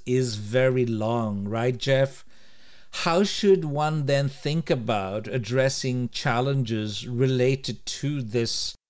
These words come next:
perceived crisis, as many would argue, of global governance? How do we break the deadlock at the W T O,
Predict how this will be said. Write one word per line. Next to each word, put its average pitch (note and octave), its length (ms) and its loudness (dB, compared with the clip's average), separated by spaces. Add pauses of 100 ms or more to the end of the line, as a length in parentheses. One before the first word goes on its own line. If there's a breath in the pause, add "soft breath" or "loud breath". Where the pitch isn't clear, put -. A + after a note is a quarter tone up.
(100)
perceived F3+ 640 0
crisis, B2+ 680 0
as A#2+ 220 -2
many B2 240 0
would A#2+ 160 0
argue, G#2+ 560 -2
of A#2+ 460 -2
global A2 400 -2
governance? G2 680 -8 (120)
How - 180 0
do F#3+ 140 4
we F3 120 2
break C#3+ 600 -2
the A2+ 640 -2 (420 soft breath)
deadlock D3+ 540 0
at E3+ 160 0
the F#3 60 6
W C#3 340 2
T G2+ 260 -6
O, F#2+ 160 -6